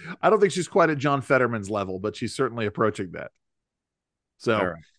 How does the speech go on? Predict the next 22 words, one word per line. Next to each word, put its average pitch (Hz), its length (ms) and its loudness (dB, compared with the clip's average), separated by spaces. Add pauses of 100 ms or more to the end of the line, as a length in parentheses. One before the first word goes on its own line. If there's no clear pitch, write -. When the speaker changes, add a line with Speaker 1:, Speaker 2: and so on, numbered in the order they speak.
(140)
Speaker 1:
Jerry, 220 360 8
you're 170 160 8
on, 214 140 8
on 196 140 4
Sunday. 156 500 4 (880)
Speaker 2:
I 139 140 6
am 147 160 8
back 202 480 4
behind 170 420 4
the 139 60 -2
stick - 680 -2
on 127 360 0
Sunday. 175 680 4
We're 135 160 0
gonna 143 180 0
talk 151 280 0
about 135 200 -2
all 156 260 2
of 151 80 -2
these 143 240 -2 (140)
big 147 320 2
issues, 147 720 0